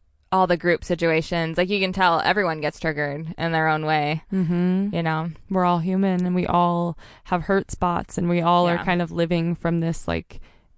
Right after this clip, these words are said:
Speaker 2: inner, like, our inner child, like, those wounds that we
Speaker 1: Mm-hmm.
Speaker 2: experienced. And anytime I'm seeing someone be a sicko or be weird or, like, just struggle or treat me like shit,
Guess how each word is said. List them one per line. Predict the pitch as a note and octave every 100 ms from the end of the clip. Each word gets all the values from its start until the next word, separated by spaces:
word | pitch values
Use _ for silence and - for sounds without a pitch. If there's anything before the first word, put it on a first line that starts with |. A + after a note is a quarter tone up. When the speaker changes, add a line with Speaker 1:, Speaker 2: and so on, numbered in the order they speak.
| _ -
Speaker 2:
inner, | E3 E3+ E3
like, | F3+ F3
our | E3+ D#3 - - -
inner | F3 E3
child, | - E3 E3 E3
like, | E3 -
those | E3+ D#3
wounds | E3 E3+ F3 F#3+ G3+ G3
that | F#3 F#3
we | E3+
Speaker 1:
Mm-hmm. |
Speaker 2:
experienced. | E3+ - F#3+ G3 G3+ G#3+ G#3+ - D#3+
And | D#3 E3 E3 - - _ _ _ _ _ _ F3
anytime | F#3 F#3 - F3
I'm | E3 E3
seeing | D#3 - D#3 D#3+
someone | - E3 E3
be | D#3+ E3
a |
sicko | D3+ E3 - E3 E3+
or | E3+
be | D#3 E3
weird | D#3+ E3 D#3+ E3 D#3+
or, | D#3+
like, | D#3+ D#3 -
just | - E3 -
struggle | - D3 D3+ D#3+ D#3+
or | D#3
treat | D3+ - F3+
me | F3+
like | D#3+ D#3
shit, | - - D#3+